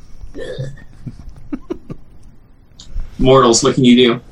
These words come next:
Speaker 2: But, um,
Speaker 1: I mean, they are tasty snacks.
Speaker 2: eh,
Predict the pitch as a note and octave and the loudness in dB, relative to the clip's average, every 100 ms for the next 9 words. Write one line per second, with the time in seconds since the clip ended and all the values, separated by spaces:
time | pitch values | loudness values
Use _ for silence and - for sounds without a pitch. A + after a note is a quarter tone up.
0 | - - - - - - - - - - | -14 -14 -16 -14 -10 -10 -12 -18 -18 -18
1 | - - - - - - - - F3 G#3 | -20 -20 -20 -20 -20 -20 -18 2 4 6
2 | F#3+ - F3+ E3+ D#3 D4 E4+ F4 F4+ F4 | 4 4 4 6 6 6 6 6 6 6
3 | C#4 D4+ C#4 - A#3 G3 - - - - | 6 6 4 4 4 2 -2 -6 -10 -14
4 | - - - - - - - - - - | -4 0 0 0 -6 -6 -10 -10 -12 -20
5 | - A#3 A#3+ | -2 4 8